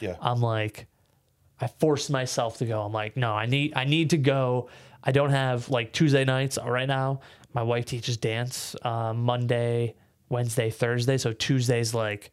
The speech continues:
Speaker 2: that's my jujitsu night, right? So it's my only day a night a week to go. So there's some weeks where, like, admittedly, I'm like, "Uh,
Speaker 1: Yeah.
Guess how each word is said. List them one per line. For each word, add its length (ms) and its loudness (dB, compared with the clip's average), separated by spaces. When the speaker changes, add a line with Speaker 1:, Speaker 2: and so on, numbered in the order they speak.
Speaker 2:
that's 220 0
my 100 4
jujitsu 560 0
night, 320 -2
right? 260 -2
So 100 0
it's 80 0
my 80 4
only 220 4
day 240 6
a 80 4
night 260 2
a 80 -2
week 220 0
to 80 0
go. 200 2
So 440 0
there's 200 4
some 180 4
weeks 220 2
where, 140 4
like, 160 4
admittedly, 500 4
I'm 140 0
like, 300 -2
"Uh, 500 -12
Speaker 1:
Yeah. 200 -6